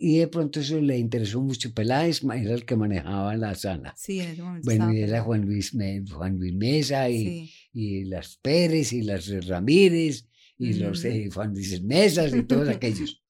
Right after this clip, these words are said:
Speaker 1: Bueno, de todas maneras, y me llamaron, yo decía, "Yo les voy a enseñar a estos profesores cómo es que hay que enseñar".
Speaker 2: Ujú. Qué
Speaker 1: Porque
Speaker 2: bien.
Speaker 1: todos, porque todos le-,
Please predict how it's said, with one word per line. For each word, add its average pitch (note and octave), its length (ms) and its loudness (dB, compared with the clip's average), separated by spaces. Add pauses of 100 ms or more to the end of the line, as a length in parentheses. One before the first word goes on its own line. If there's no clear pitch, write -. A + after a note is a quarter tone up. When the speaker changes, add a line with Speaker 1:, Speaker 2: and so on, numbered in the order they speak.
(440)
Speaker 1:
Bueno, G#2+ 240 -2
de A2+ 80 -2
todas C3+ 200 -2
maneras, C#3+ 540 -2 (300)
y D3 160 2
me E3+ 160 4
llamaron, D3+ 580 2 (920)
yo A2+ 180 0
decía, A#2 460 -2 (420)
"Yo A#2 220 -6
les A2+ 120 -6
voy A2+ 140 -4
a A2+ 60 0
enseñar F#2+ 380 -2
a - 20 -6
estos G2 480 -10 (320)
profesores F#2 600 -4
cómo G2 280 -4
es F#2+ 120 -8
que G#2+ 80 -6
hay F#2 100 -4
que G#2 100 -6
enseñar". F#2 440 -4
Speaker 2:
Ujú. F#3+ 80 -10 (280)
Qué D#3+ 60 -20 (240)
Speaker 1:
Porque F3 240 -4
Speaker 2:
bien. G3 100 0
Speaker 1:
todos, A#2 500 2
porque G2+ 220 -6
todos A2+ 380 -4
le-, G2+ 260 -6